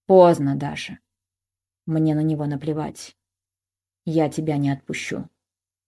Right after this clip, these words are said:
Теперь она уже действительно чуть не плакала. «Что вы от меня хотите?» Роман сказал со злостью.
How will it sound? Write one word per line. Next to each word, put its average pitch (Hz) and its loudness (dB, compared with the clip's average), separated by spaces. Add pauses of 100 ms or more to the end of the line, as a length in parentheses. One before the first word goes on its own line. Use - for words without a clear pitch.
(1300)
Теперь 202 2
она 196 2
уже 185 0
действительно 165 -6
чуть 170 -8
не 165 -6
плакала. 143 -12 (1300)
«Что - 2
вы 196 0
от - -10
меня 202 0
хотите?» - -12 (1300)
Роман 160 -2
сказал 147 -8
со 151 -6
злостью. 139 -6